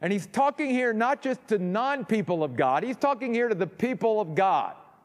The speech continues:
"All who worship idols," literally the word means nothings, "are ashamed." One day we will be disappointed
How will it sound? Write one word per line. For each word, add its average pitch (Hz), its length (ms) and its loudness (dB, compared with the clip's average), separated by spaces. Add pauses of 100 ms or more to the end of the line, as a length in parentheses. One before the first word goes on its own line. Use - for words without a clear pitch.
(840)
"All 277 520 6
who 196 200 4
worship 240 800 2
idols," 170 560 0
literally 208 420 0
the 175 120 0
word 175 260 -2
means 160 400 -6
nothings, 170 920 -2 (1300)
"are 127 180 0
ashamed." 113 560 -4 (960)
One 202 360 -2
day 214 480 0 (680)
we 165 140 0
will 156 140 0
be 139 160 -2
disappointed 185 1000 -4